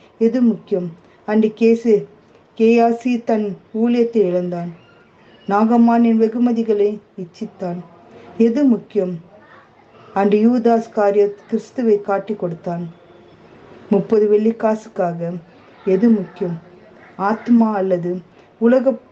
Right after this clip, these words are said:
பொருட்களா? தேவ ஜனமே, நீங்கள் எதை தெரிந்து கொள்ளப் போகிறீர்கள்?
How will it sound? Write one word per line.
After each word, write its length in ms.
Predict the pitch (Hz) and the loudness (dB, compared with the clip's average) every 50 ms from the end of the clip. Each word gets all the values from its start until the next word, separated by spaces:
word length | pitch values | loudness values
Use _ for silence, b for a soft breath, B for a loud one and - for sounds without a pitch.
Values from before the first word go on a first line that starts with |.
| _ - | _ -6
பொருட்களா? 580 | 202 185 180 - - - 185 175 170 170 180 175 - - - - - - - - - - - 180 165 | -6 -6 -6 -8 -8 -6 -6 -4 -4 -6 -8 -12 -16 -20 -20 -20 -20 -20 -20 -20 -20 -10 -6 -2 2
தேவ 300 | 196 196 208 226 226 208 | 2 4 4 4 2 0
ஜனமே, 540 | 175 - 196 180 175 185 185 180 175 170 175 170 - _ b b b b b | -2 -2 -6 -6 -6 -6 -8 -8 -8 -10 -12 -14 -16 _ b b b b b
நீங்கள் 240 | - 247 247 254 247 | -2 0 2 2 2
எதை 320 | 247 254 262 233 320 339 - | 2 2 0 0 -2 -4 -2
தெரிந்து 360 | - 269 247 240 240 233 233 | -2 -2 0 0 -2 -2 0
கொள்ளப் 280 | - 233 214 214 - | 0 0 0 0 0
போகிறீர்கள்? 600 | - 190 180 175 190 175 175 165 160 - 160 147 | -2 -2 -2 -2 -4 -4 -4 -6 -6 -6 -6 -6